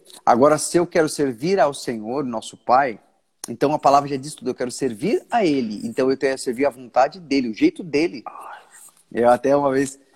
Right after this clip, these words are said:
é, é, o, o, as pessoas perguntam, tipo assim, "Poxa vida, mas caramba, né, mano? Mas você, poxa, você não podia ser um cara,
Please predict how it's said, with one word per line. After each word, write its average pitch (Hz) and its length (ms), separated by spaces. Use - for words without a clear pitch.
é, 123 320
é, 113 80
o, 110 460
o, 120 60
as 117 200
pessoas 127 280
perguntam, 123 280
tipo - 140
assim, 120 140
"Poxa 180 300
vida, 143 240
mas 151 340
caramba, 208 520
né, 185 100
mano? 123 260
Mas - 120
você, - 300
poxa, 415 220
você 349 80
não 320 80
podia 233 260
ser - 120
um 185 80
cara, 135 540